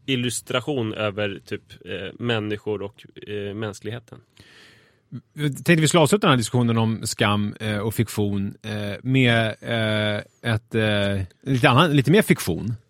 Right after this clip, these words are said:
Speaker 2: Jag har, jag kom att tänka på, när jag började tänka på det här så kom jag att tänka på Fanny Alexander-filmen med, eh, eh, Jarl Kulles karaktär, eh, Gustav Adolf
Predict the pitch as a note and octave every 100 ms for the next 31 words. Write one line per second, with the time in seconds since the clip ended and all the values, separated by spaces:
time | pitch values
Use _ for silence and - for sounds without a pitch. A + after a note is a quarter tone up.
0 | _ _ - _ _ B2+ C3+ - C#3 D3
1 | C#3 B2 D3 C#3+ F3+ G#3+ G#3+ E3 B3+ A#2+
2 | A#2 B2+ B2+ C3+ C3 D#3+ D3 G#2+ A2+ B2
3 | A#2 C3 C3+ - A2+ G#2 - - - C#3+
4 | C3+ B2+ - G3+ D3 F#2 G#2 F3+ B2 F2+
5 | C3 - _ - B2+ A#2 - - B2 G2+
6 | G#2 - - B1+ A1+ - - - - -
7 | A2 G#2+ G2+ C3 C#3 D#3 D3+ E3 D#3+ C#3
8 | G#2+ G2+ G2+ - G#2+ G#2+ G#2 G#2 G2+ A#2
9 | B2 B2+ D3+ C3 D2+ -